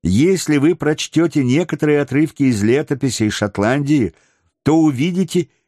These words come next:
каковы были ваши предки. Впрочем, не углубляясь даже в древние времена, можно указать, что в царствовании Елизаветы, когда Шекспир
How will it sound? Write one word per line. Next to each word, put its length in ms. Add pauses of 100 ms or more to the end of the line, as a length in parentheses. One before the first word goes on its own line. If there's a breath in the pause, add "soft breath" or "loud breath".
(120)
каковы 720
были 360
ваши 520
предки. 600 (680)
Впрочем, 540
не 100
углубляясь 760
даже 400
в 60
древние 440
времена, 540 (500)
можно 480
указать, 500
что 260
в 100
царствовании 1080
Елизаветы, 1400 (1000)
когда 340
Шекспир 920